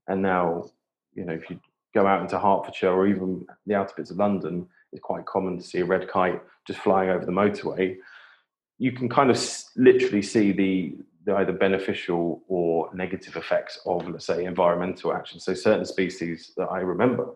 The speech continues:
being able to see very common, now you don't see at all. A good example would be, um, turtle doves. So I think that, for me, it's probably a slightly different perspective I have, because I think a lot of bird watchers,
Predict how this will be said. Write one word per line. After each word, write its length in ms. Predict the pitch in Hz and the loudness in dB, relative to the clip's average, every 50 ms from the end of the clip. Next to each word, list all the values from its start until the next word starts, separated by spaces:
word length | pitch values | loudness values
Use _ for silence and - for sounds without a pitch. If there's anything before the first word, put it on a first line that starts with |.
| - _ | -10 _
being 140 | - 85 - | -4 -4 -4
able 120 | - - | -4 -8
to 60 | - - | -14 -8
see 180 | - 92 87 | -6 -4 -2
very 200 | 85 87 85 85 | 0 0 0 0
common, 400 | - - 107 90 76 80 87 87 - _ _ _ - | 0 -2 -2 -2 -2 -4 -6 -8 -10 _ _ _ -4
now 140 | 101 95 92 | -2 -2 0
you 100 | 90 87 | 0 2
don't 220 | 87 95 90 - - | 2 2 2 0 -2
see 120 | - 85 | -4 -4
at 200 | 82 82 - - | -4 -2 -2 -2
all. 240 | 101 - - - _ _ _ _ _ _ | -2 -2 -2 -6 _ _ _ _ _ _
A 80 | - 90 | -10 -10
good 80 | - | -6
example 320 | 82 87 78 80 80 82 80 | -4 -4 -4 -4 -4 -8 -8
would 60 | 82 | -4
be, 140 | 85 82 82 | -2 -2 -2
um, 240 | 82 82 90 92 90 - _ - - - - - - - - - - - | -2 -2 -4 -6 -10 -12 _ -20 -20 -18 -18 -18 -18 -18 -20 -20 -2 2
turtle 300 | - 110 107 107 110 95 | 4 6 6 6 4 0
doves. 520 | - 92 85 - - - - - - - _ _ _ _ _ _ _ _ _ _ _ _ _ - | -2 -2 -4 -4 -6 -8 -10 -12 -12 -16 _ _ _ _ _ _ _ _ _ _ _ _ _ 4
So 120 | 131 123 | 6 8
I 40 | 117 | 8
think 180 | 123 139 127 110 | 8 8 6 6
that, 300 | 123 123 117 - - - 92 85 - _ _ _ _ _ _ _ _ _ - | 6 4 4 2 0 -4 -8 -10 -12 _ _ _ _ _ _ _ _ _ -16
for 180 | - - 120 | -6 0 4
me, 680 | 120 123 123 123 120 113 107 104 101 98 95 98 101 - - - _ _ _ _ _ _ _ _ _ _ _ _ _ _ _ _ _ _ _ _ _ _ _ _ _ _ _ _ _ _ _ _ _ _ _ _ _ _ _ _ _ _ - | 6 8 10 10 10 10 8 8 6 4 2 0 -4 -8 -14 -20 _ _ _ _ _ _ _ _ _ _ _ _ _ _ _ _ _ _ _ _ _ _ _ _ _ _ _ _ _ _ _ _ _ _ _ _ _ _ _ _ _ _ -6
it's 120 | - 120 | -6 0
probably 260 | - - 160 143 143 139 | 2 4 6 8 8 8
a 40 | |
slightly 280 | 143 - 147 107 92 110 | 8 8 6 6 6 6
different 200 | 110 117 107 104 | 4 2 2 0
perspective 420 | 104 104 - - - - - 104 | -2 0 2 0 0 2 4 6
I 160 | 104 107 98 90 | 6 6 6 6
have, 260 | 95 90 87 87 - | 4 2 0 0 -2
because 220 | 95 - - 95 | -4 0 4 4
I 80 | 98 95 | 4 6
think 140 | 98 95 87 | 6 4 6
a 40 | |
lot 180 | 101 107 - - | 6 6 6 4
of 60 | - | 4
bird 240 | - 98 95 85 92 | 6 6 6 6 6
watchers, 520 | 95 - - - - 90 85 85 - - | 4 2 2 0 -2 -4 -4 -4 -6 -12